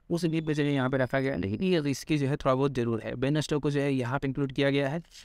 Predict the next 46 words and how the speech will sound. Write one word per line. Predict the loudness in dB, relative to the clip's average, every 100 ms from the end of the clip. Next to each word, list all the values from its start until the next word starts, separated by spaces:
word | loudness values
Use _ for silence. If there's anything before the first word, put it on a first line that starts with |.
| -10
कि | -6
चेन्नई | -2 0 2 2
में | 0
जो | 0 -2
है, |
चेन्नई | -2 0 2
के | 2
आप | 2
देखोगे, | 0 0 0
चेन्नई | 0 0 0
के | 2
ऑलराउंडर | 2 2 0
जो | 0 -2
है | -2
बहुत | -2 0
ज़्यादा | 0 2
यहाँ | 0
पे | -2
इंक्लूड | -2 0 0
किए | 2 2
गए | 2
हैं। | -2 -2 -4
अ, | -2 -2 -2 -2
ऐसा | -2 0 2
इसलिए | 0 0 -2 -4 -10 -20 -8
क्योंकि | -4 0
यहाँ | 0 2 2
पे | 2
जो | 2
है |
देखने | 0 -2 0
को | 0
मिल | 0
सकता | 0 -2 0
है | -2
कि |
चेन्नई | 0 0 2
के | 0
जो | 2
है | 2
ऑलराउंडर | 2 0 0 0
है | -2
उनका | -4 -2
अच्छा | -2 -2 -4
परफॉर्मेंस | -4 -2 -2 -2
करे। | -4 -6